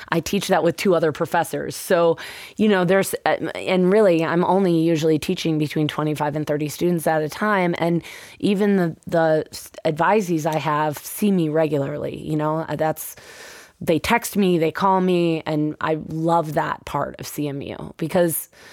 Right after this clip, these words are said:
having my own kids, I think it is so important for them to have mentors in their lives that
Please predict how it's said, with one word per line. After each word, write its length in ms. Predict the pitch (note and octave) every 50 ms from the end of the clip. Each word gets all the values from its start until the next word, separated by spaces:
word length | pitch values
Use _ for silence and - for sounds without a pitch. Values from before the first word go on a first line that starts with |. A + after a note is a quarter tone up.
| - -
having 320 | - - A3 A3 B3 A#3+ A#3
my 160 | G#3+ F#3+ F3
own 240 | E3+ E3+ F3 F#3 F#3+
kids, 500 | G3+ A3 A3+ A#3+ B3 B3 A3 - - - - _ - -
I 220 | D#3+ E3 F#3 G3+
think 220 | F#3+ - G3 F#3
it 120 | F#3+ F3+ D#3
is 100 | D#3 -
so 240 | - - F#3 F3 F#3+
important 540 | - G3 F3+ - - G3+ G3 - D3+ D#3
for 120 | - - E3
them 200 | D3+ E3+ D#3+ D#3+
to 80 | D#3+
have 460 | D3+ - - D#3+ D#3 D#3 D#3 D3+ - D3+
mentors 580 | D3+ D3 D#3+ F3+ - - D3+ D#3 - - -
in 160 | - - D3+
their 180 | D3 C#3+ C#3+ D3
lives 480 | D3 D3 D3+ E3 E3 - - - - -
that 160 | - A#2+